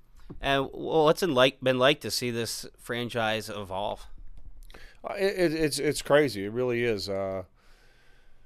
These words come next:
Speaker 2: you know, you go back to, you know, even, even what we had to do on T V, I mean, we had to literally teach the game. Uh, and you walked a fine line where, um, you know, you're explaining three seconds and traveling, and there's people that watch that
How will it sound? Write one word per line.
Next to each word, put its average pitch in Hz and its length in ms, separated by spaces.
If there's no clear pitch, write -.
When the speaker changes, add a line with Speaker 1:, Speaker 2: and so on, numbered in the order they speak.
Speaker 2:
you 180 120
know, 139 80
you 127 140
go 127 100
back 127 240
to, 113 320
you 147 100
know, 107 240
even, 160 340
even 156 240
what 143 140
we 131 100
had 127 120
to 120 60
do 127 140
on 117 140
T 120 200
V, 135 220
I 110 60
mean, 101 240
we 131 100
had 127 160
to 107 60
literally 117 280
teach - 360
the 101 80
game. 95 500
Uh, 101 300
and 120 160
you 113 80
walked 120 320
a 101 40
fine 113 360
line 107 380
where, 95 320
um, 95 800
you 117 100
know, 104 100
you're 110 200
explaining 117 520
three 120 260
seconds 110 480
and 98 100
traveling, 107 680
and 107 260
there's 110 180
people 113 320
that 104 80
watch 110 440
that 107 180